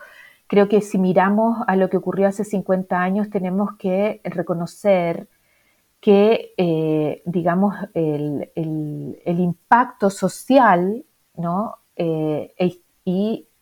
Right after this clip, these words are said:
transgeneracional, eh, sigue vigente, y por eso,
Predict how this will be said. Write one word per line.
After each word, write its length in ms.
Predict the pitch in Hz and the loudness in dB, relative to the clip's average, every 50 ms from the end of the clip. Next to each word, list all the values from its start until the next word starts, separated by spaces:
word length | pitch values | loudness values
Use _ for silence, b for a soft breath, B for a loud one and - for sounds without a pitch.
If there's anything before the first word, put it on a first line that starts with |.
| _ _ _ _ _ - | _ _ _ _ _ 0
transgeneracional, 1400 | - 226 233 247 254 247 - - 214 196 196 185 196 190 190 - 214 196 185 180 180 180 190 214 269 294 302 b b b b b b b b b b b b _ _ | 2 4 4 4 0 -2 -4 -4 -2 0 0 2 0 0 -2 -4 -4 -4 -4 -2 -4 -4 -2 -4 -4 -6 -8 b b b b b b b b b b b b _ _
eh, 880 | - 185 175 170 165 160 160 156 156 156 151 147 139 127 - - - - - | -4 -2 0 0 0 -2 -2 -4 -4 -4 -4 -4 -4 -6 -6 -8 -12 -14 -16
sigue 360 | - - - 247 233 240 247 | -6 0 2 2 4 4 4
vigente, 500 | 233 240 247 - 214 180 170 175 - 220 | 2 2 2 2 2 2 2 0 -4 -4
y 20 | |
por 180 | 208 226 220 202 | 0 2 2 4
eso, 680 | 233 254 240 - - - 185 185 208 247 - - - | 2 2 0 -2 -2 0 2 2 2 2 -2 -4 -8